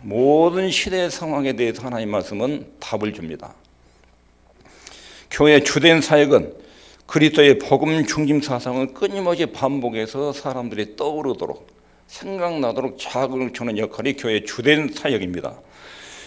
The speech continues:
세상 사람들은 기독교의 복음에 가치를 두지 않습니다. 세상 사람들의 관심은 정치, 경제, 사회 여건, 한국 한반도의 전쟁 도발 가능성 또는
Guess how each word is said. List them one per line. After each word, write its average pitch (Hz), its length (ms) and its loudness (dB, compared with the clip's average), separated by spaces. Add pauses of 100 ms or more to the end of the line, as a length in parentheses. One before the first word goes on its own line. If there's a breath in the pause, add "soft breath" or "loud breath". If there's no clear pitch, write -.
세상 180 340 4
사람들은 151 500 4
기독교의 139 420 4
복음에 120 360 2
가치를 - 460 -2
두지 120 220 0
않습니다. 87 440 -4 (640 soft breath)
세상 151 420 -6 (680)
사람들의 117 500 -4
관심은 117 880 -6
정치, 135 800 -4
경제, 120 560 2
사회 139 300 0
여건, 107 400 -2 (760 loud breath)
한국 151 520 -6
한반도의 139 520 -2
전쟁 120 420 -2
도발 101 560 -2 (100)
가능성 98 580 -6 (920 soft breath)
또는 117 240 -6